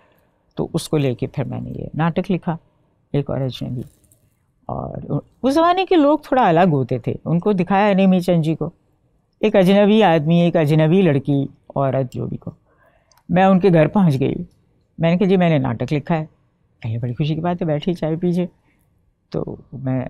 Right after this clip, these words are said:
छोड़ आई, तो उन्होंने कहा, "ठीक है, ये हम नटरंग में छाप, मगर कृपा करके एक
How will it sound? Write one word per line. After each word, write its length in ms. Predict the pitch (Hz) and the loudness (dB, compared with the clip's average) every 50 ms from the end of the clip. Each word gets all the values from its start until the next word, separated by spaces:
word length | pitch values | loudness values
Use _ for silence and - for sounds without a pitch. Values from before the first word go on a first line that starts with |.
| - | -12
छोड़ 280 | 135 - - 165 190 226 | -12 -6 -4 -2 0 2
आई, 140 | 226 220 208 | 2 2 0
तो 120 | 202 156 | 0 -2
उन्होंने 200 | 139 131 123 120 | -2 -4 -4 -6
कहा, 120 | - - 123 | -8 -10 -8
"ठीक 180 | - - 165 - | -6 -8 -6 -4
है, 60 | 170 | -2
ये 120 | 170 156 151 | -2 -2 -2
हम 220 | 147 135 135 131 | -2 -2 -2 -4
नटरंग 340 | 127 120 - - 123 123 123 | -6 -6 -6 -6 -6 -6 -6
में 100 | 113 123 | -6 -8
छाप, 260 | - - - - - - - _ _ _ _ _ _ _ _ _ _ - - _ _ _ - 165 | -10 -12 -12 -12 -14 -16 -20 _ _ _ _ _ _ _ _ _ _ -20 -20 _ _ _ -4 -2
मगर 240 | 160 170 170 185 175 | 0 2 2 2 0
कृपा 320 | - - 190 - 202 202 | 0 0 0 2 2 2
करके 380 | 180 165 160 151 - 160 156 156 | 2 2 0 0 0 0 0 0
एक 180 | 139 - - | -2 -4 -10